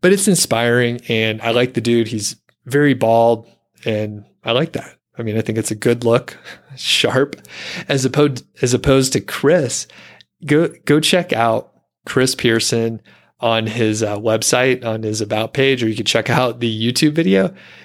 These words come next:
The dude has, like, uh, so much hair, so thick. I don't know, like, his, his sort of a regimen or the food that he eats, but he's doing something right.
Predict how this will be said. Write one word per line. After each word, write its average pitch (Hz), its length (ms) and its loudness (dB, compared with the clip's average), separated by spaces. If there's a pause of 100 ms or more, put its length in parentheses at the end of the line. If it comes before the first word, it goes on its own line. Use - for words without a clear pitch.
(120)
The 160 100 2
dude 170 320 2
has, 123 380 0
like, 110 300 0
uh, 107 500 -2 (540)
so - 240 0
much 147 260 0
hair, 127 240 2
so - 180 0
thick. - 640 -4 (220)
I 131 100 0
don't 143 140 0
know, 127 440 4
like, 110 220 0
his, 110 580 -2 (540)
his 113 140 -4
sort 117 220 2
of 107 140 0
a 107 360 -2 (1080)
regimen 117 680 2
or 107 320 -4 (160)
the 117 120 -4
food 117 320 2
that 113 140 2
he 113 140 -6
eats, 107 400 -2
but 107 300 -2
he's 123 180 -4
doing 143 220 4
something 120 340 0
right. 104 260 -8